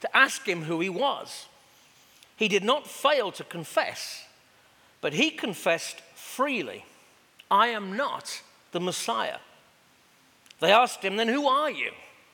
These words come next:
Are you Elijah?" He said, "I am not."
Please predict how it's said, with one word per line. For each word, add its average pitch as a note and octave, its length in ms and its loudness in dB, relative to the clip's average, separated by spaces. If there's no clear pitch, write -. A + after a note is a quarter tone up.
Are E3+ 140 4
you F3+ 220 0
Elijah?" A#3 600 -2
He E3 140 -4
said, D3+ 480 -2
"I E3 100 0
am D#3+ 260 -2
not." - 460 -6